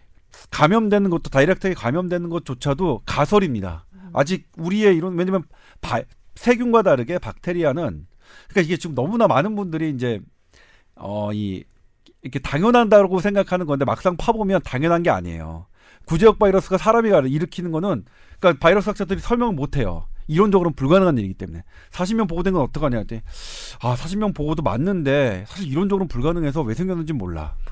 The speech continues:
Speaker 2: 아하,
Speaker 1: 예.
Speaker 2: 답답하네.
Speaker 1: 그런데 뭐냐면 육십구 년도 이후에 오십 년 동안은 안 생겼잖아요. 근데
Speaker 2: 음.
Speaker 1: 거기에 또 주목을 해야 되는데 왜 안 생겼냐면, 그러니까 우유를 예전에는 살균을 안 했는데 살균을 하면서부터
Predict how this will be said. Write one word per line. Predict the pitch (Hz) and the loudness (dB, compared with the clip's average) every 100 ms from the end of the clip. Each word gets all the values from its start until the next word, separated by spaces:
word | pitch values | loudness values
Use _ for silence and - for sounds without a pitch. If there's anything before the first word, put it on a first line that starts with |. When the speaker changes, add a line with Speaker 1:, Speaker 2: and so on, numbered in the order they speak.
| - | -4
Speaker 2:
아하, | 226 - 262 240 | -2 2 2 2
Speaker 1:
예. | |
Speaker 2:
답답하네. | - 170 170 - 160 151 143 139 143 143 - | 0 -6 -8 -8 -8 -8 -8 -10 -12 -16 -14
Speaker 1:
그런데 | - 226 226 208 | 2 2 6 6
뭐냐면 | 220 180 185 185 208 202 156 | 6 4 2 2 0 -2 -4
육십구 | 160 233 202 | -4 -4 -2
년도 | 202 202 185 | 0 2 0
이후에 | 131 175 190 139 | 2 2 4 4
오십 | 107 156 220 | 2 0 2
년 | 226 196 | 0 0
동안은 | 208 196 | 2 2
안 | 101 131 | 2 0
생겼잖아요. | 156 190 151 110 85 78 - _ _ - - - | 0 0 0 -2 -6 -10 -14 _ _ -20 -20 -8
근데 | 196 | -2
Speaker 2:
음. | 156 | 0
Speaker 1:
거기에 | 143 156 233 | 2 4 2
또 | 220 | 2
주목을 | 202 151 160 156 | -2 0 2 2
해야 | 160 | 0
되는데 | 135 123 110 156 208 165 | 0 0 0 -2 -2 0
왜 | 123 | 2
안 | 180 | 2
생겼냐면, | 196 185 165 147 139 - - - | 2 0 0 0 0 -2 -8 -2
그러니까 | 175 175 - - - | 0 0 -4 -20 -8
우유를 | 147 208 233 214 | 0 2 4 2
예전에는 | 139 151 147 160 143 82 - _ _ | 2 0 -2 -2 -6 -8 -16 _ _
살균을 | - 269 262 262 240 | 0 2 2 0 2
안 | 220 107 | 2 0
했는데 | 113 104 120 147 73 - - - | -4 -6 -6 -6 -8 -14 -20 -20
살균을 | - - 277 285 247 262 240 | -10 2 4 4 0 0 0
하면서부터 | - 254 269 269 254 240 190 190 - 196 214 220 | -2 -2 0 0 2 0 0 -6 -4 0 2 0